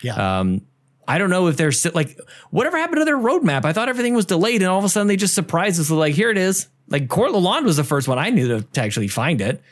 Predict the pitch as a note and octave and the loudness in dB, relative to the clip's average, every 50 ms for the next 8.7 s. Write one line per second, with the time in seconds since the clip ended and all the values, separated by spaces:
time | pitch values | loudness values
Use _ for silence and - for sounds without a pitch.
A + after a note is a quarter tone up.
0 | - _ - D3 D3+ C#3+ B2 - - - E3+ G#3 A3 A#3 A3 A3 G#3 F3 F#3 F#3 | -20 _ -4 -2 -2 -2 -4 -6 -6 -2 0 2 2 2 2 2 2 2 2 0
1 | F3 D#3+ E3 D#3+ E3 F#3+ G3 B3 - A3+ G3+ F#3+ D#3+ E3+ F#3 F3 F#3+ G3 G3 G3 | 2 2 2 2 2 2 2 2 2 2 2 4 4 4 4 2 2 4 4 4
2 | G3+ G3 - - E3+ D#3+ D#3+ D#3 - E3 G3+ - - - B2+ A#2 A#2 - C#3 B2+ | 4 4 4 4 4 4 2 2 0 0 -2 -2 -2 -4 -4 -4 -4 -6 -4 -4
3 | C3+ C#3 C3 D3+ C#3 - C#3 C#3 C#3 B2 - C#3 B2+ B2 D3 C#3+ D#3+ F#3 - C#3+ | -2 -2 -2 -2 -2 -2 -2 -4 -4 -4 -4 -4 -2 0 0 0 -2 -2 -2 -2
4 | G2 F2+ F2+ F#2+ - - B2 B2 G#2+ F2+ D#3 F#3 F3+ B2+ G#2 - - _ _ _ | -2 -2 -4 -8 -8 -6 -6 -6 -4 -2 0 0 0 0 -2 -4 -8 _ _ _
5 | _ _ _ - C3 - C#3 C3+ C3 A#2+ B2 A#2+ A2+ G#2+ - C#3 D#3 F3 G#3 - | _ _ _ -10 -6 -4 -2 -2 -2 -2 -4 -4 -6 -4 -4 -2 0 0 0 2
6 | - A#3+ A#3 F#3 F3+ - G3 E3+ E3 D#3 - - E3 D3 D#3+ E3 D#3+ - E3 E3+ | 2 2 2 2 2 0 0 0 0 0 -2 -2 -2 0 0 0 0 -2 -2 -2
7 | G3 F3 - G3 G3+ - G#3 F#3 - F#3+ F#3 F3+ F3 F3 G3 G3 G3 G3+ G3 - | -2 -2 -2 -4 -4 -4 -4 -2 -2 -2 0 0 0 0 0 0 0 -2 -2 -6
8 | - - _ - A#2+ B2 - - C3 B2+ C3+ D3+ D3+ D3 | -14 -20 _ -10 -10 -8 -6 -4 -2 -2 -2 -2 -4 -6